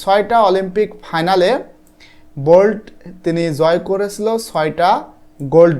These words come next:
মেডেলস, মানে স্বর্ণের পদক। "He is the first man," তিনি হয় প্রথম ব্যক্তি, "ever, আহ, in the history," মানে এমনকি ইতিহাসে তিনি প্রথম ব্যক্তি, "of the modern games," আধুনিক গেমসের।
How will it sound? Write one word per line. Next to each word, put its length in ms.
মেডেলস, 340
মানে 140
স্বর্ণের 400
পদক। 320
"He 80
is 80
the 120
first 340
man," 200
তিনি 200
হয় 220
প্রথম 320
ব্যক্তি, 400
"ever, 320
আহ, 100
in 80
the 120
history," 400
মানে 140
এমনকি 340
ইতিহাসে 380
তিনি 140
প্রথম 260
ব্যক্তি, 340
"of 80
the 80
modern 340
games," 280
আধুনিক 320
গেমসের। 440